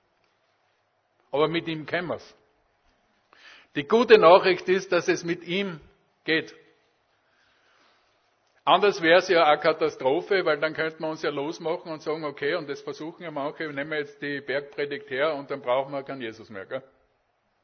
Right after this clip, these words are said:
Das wäre ja der autonome Mensch, nicht? Es ist manchmal dieser Irrtum, dass man glaubt, jetzt hab ich's und jetzt weiß ich's eh.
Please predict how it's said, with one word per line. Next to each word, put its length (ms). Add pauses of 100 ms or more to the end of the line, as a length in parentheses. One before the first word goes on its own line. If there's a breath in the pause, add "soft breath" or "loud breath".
(1200)
Das 180
wäre 220
ja 100
der 180
autonome 580
Mensch, 340
nicht? 160 (460 loud breath)
Es 100
ist 60
manchmal 320
dieser 340
Irrtum, 560
dass 180
man 160
glaubt, 300
jetzt 220
hab 180
ich's 180
und 140
jetzt 180
weiß 260
ich's 120
eh. 160